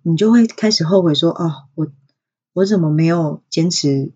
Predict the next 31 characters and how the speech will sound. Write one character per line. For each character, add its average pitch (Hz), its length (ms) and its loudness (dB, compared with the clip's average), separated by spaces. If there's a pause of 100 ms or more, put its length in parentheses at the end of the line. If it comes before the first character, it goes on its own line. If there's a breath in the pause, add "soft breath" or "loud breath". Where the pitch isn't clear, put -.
(120)
住？ 147 320 0
我 147 80 2
怎 160 100 -2
么 147 80 -2
没 147 120 -2
有 156 320 -2
真 165 160 0
的 151 80 -4
去 156 120 -6
做？ 143 240 -4
我 147 160 -4
想 151 220 -4
那 170 60 0
么 170 80 -2
多 160 100 -2
要 156 80 0
干 156 180 -4
嘛？” - 260 -14 (1000)
这 262 100 -2
就 262 80 0
是 262 100 2
我 190 140 2
做 190 160 4
Podcast 170 520 -2
的 139 120 -4
原 139 200 -4
因， 147 80 -6
就 151 100 -4
是 151 100 -6
因 156 140 -4
为 156 240 -6